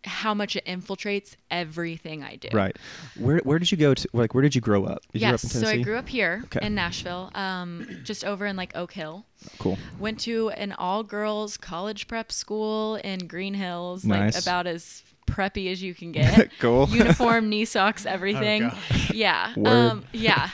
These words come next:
Speaker 1: So, and I loved it. And it was, it was really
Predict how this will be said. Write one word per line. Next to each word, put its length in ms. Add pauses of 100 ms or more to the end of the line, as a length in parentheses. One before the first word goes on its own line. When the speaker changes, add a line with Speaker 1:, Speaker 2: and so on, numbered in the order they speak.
Speaker 1:
So, 580 (400)
and 100
I 100
loved 340
it. 200 (120)
And 400
it 140
was, 440 (300)
it 100
was 220
really 440